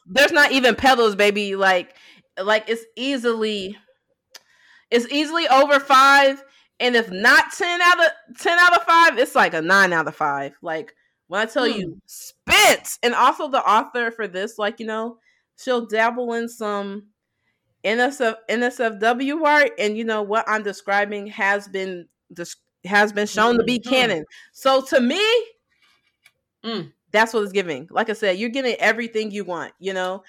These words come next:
Speaker 1: a protector. 'Cause even there's some guys, like, there's, you'll see some situations where, like, um,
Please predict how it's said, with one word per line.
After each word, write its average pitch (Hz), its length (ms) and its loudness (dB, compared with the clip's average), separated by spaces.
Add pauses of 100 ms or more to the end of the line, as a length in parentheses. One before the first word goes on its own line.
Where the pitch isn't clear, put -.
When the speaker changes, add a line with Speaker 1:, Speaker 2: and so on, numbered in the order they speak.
(200)
Speaker 1:
a 196 80 -4
protector. 240 600 -2
'Cause 262 180 -6
even 370 220 2
there's 339 180 4
some 294 180 0
guys, 269 360 4
like, 214 180 0
there's, 269 260 -2 (100)
you'll 240 180 -8
see 262 160 -14
some 240 160 -8
situations 233 460 -10
where, 202 120 -2
like, 175 260 -4 (380)
um, 185 480 0